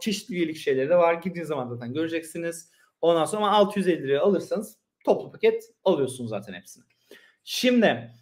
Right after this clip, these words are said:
e, astroloji istemezseniz astroloji bölümlerini sadece kişisel gelişim isterseniz o da mesela Raul üyeliği var. Üç yüz elli lira gibi. Böyle onun içinde numeroloji de var ama.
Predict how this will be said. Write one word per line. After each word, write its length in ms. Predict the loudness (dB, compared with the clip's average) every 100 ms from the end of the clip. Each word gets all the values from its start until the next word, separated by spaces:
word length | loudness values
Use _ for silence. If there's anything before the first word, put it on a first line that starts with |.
| _ 2
e, 280 | 6 6 8
astroloji 480 | 8 6 6 2 2
istemezseniz 560 | -2 0 0 0 0 2
astroloji 360 | 2 0 -2
bölümlerini 300 | -2 -2 -2
sadece 280 | 4 4 4
kişisel 280 | -4 0 2
gelişim 240 | 0 -4
isterseniz 420 | -2 0 2 2
o 140 | 2 4
da 180 | 4 2
mesela 240 | -4 0
Raul 280 | 0 0 -2
üyeliği 360 | -4 -4 -2 2
var. 200 | 2 0
Üç 160 | -10
yüz 100 | -4
elli 220 | -2 -2 -6
lira 220 | -8 -12 _ _ -12
gibi. 240 | -6 -6 -8 _ -20 _ 0
Böyle 200 | 4 4
onun 180 | 6 6
içinde 220 | 4 2
numeroloji 380 | 0 0 -2 -2
de 60 |
var 100 | -4
ama. 300 | -4 -8 -10